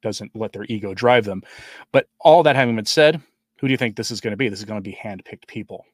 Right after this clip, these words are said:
So the Episcopal conferences in the Eastern hier-,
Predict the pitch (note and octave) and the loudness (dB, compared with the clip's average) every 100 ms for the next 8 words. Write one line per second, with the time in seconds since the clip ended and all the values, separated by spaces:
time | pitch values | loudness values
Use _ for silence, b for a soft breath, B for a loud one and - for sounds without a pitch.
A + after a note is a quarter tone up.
0 | _ - - F2+ _ _ B B B B | _ -20 -18 -18 _ _ B B B B
1 | B B - C3 A3 - F#3 - E3+ E3 | B B -8 2 2 4 0 4 4 2
2 | D#3+ C#3 B2 B2 D#3 - C#3+ C3 C3+ C3 | -4 -4 -4 -4 -6 -6 -6 -2 -2 -2